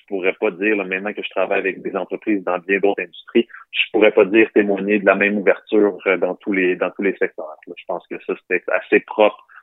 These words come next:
au cannabis. Après ça, c'est du cas par cas.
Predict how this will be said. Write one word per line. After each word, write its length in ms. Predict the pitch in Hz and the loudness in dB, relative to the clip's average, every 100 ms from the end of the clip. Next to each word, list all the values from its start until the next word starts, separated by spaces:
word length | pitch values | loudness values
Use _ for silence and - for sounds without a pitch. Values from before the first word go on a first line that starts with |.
| - | -4
au 120 | 98 | -4
cannabis. 480 | - 98 85 85 - _ - - | -2 -2 0 2 0 _ -20 -4
Après 260 | 101 95 107 | 0 2 2
ça, 140 | - 127 | 4 0
c'est 140 | 110 | 0
du 100 | 90 | -8
cas 140 | 92 113 | -6 -4
par 200 | - - | -4 -2
cas. 180 | - - | 0 0